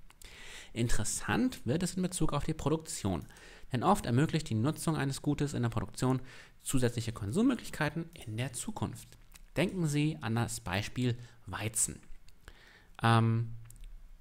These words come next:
Weizen kann ich entweder heute schon konsumieren oder aussehen und dann morgen mehr davon haben.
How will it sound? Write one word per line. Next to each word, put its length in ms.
Weizen 380
kann 140
ich 80
entweder 380
heute 180
schon 100
konsumieren 640
oder 380
aussehen 520
und 200
dann 140
morgen 360
mehr 200
davon 340
haben. 300